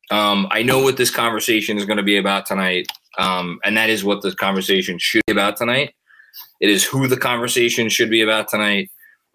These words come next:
and we are going to, we are gonna settle some family business tonight by the time we get out of here. And we are going to be honest and open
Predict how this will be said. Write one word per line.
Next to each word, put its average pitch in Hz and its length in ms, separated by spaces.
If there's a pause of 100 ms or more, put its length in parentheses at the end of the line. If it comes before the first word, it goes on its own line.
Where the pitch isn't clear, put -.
and 104 120
we 113 140
are 113 100
going 110 360
to, 92 480 (1900)
we 139 100
are 135 80
gonna 117 220
settle 135 320
some 110 180
family 113 320
business 95 600 (760)
tonight 95 360 (440)
by 104 160
the 92 80
time 98 280
we 87 280 (240)
get 98 160
out 87 160
of 80 80
here. 76 240 (160)
And 101 120
we 104 100
are 104 100
going 98 280
to 98 160
be 87 400
honest - 560 (760)
and 98 240
open 165 500